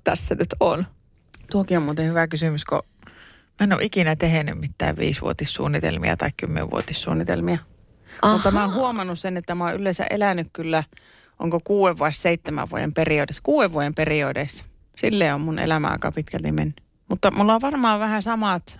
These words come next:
Speaker 2: ajatukset nyt kuin silloin, kun, jos mä nyt täytin neljäkymmentäviisi. Mä olin, täytin silloin kolmekymmentäyhdeksän, niin mä mietin, mulla ei silloin oli vaan se juttu, että kun mä täytän neljäkymmentä, niin mä haluan, että mun elämä on seesteistä ja rauhallista ja onnellista.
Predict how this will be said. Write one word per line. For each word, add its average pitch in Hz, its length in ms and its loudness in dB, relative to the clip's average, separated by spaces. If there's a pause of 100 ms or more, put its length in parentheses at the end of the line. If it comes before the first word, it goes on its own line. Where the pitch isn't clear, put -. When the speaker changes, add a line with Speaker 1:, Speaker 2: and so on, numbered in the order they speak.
Speaker 2:
ajatukset 175 640 0
nyt 170 180 0
kuin - 140 -8
silloin, 156 300 0
kun, - 180 -4 (220)
jos - 120 -10
mä 180 80 0
nyt 185 140 0
täytin 170 280 0
neljäkymmentäviisi. 170 1200 -6
Mä - 100 0
olin, 170 220 0 (100)
täytin 170 240 2
silloin 185 180 -2
kolmekymmentäyhdeksän, 175 640 0
niin 165 80 0
mä 170 80 4
mietin, 175 320 0
mulla 185 160 4
ei 180 60 4
silloin 190 340 2 (760)
oli 185 200 6
vaan 175 140 4
se 180 120 0
juttu, 185 220 -4
että - 120 -6
kun 175 100 -2
mä 175 140 2
täytän 175 300 2
neljäkymmentä, 208 420 -2
niin 190 140 2
mä 175 160 0
haluan, 170 200 0
että 165 160 -4
mun 160 180 0
elämä 160 360 0
on 156 160 -2 (240)
seesteistä 214 600 2 (420)
ja 202 140 4
rauhallista 170 680 -2 (120)
ja 160 160 0
onnellista. - 520 -6